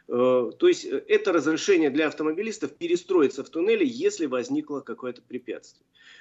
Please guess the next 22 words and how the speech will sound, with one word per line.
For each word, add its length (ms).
Но, 420
э, 200
мой 240
совет, 580
прерывистая 600
разметка 460
в 20
этом 240
случае 380
совсем 420
не 80
значит, 380
что 160
можно 400
просто 340
так 380
по 100
туннелю 420
шастать 480
вправо-влево, 760
там 180
как 320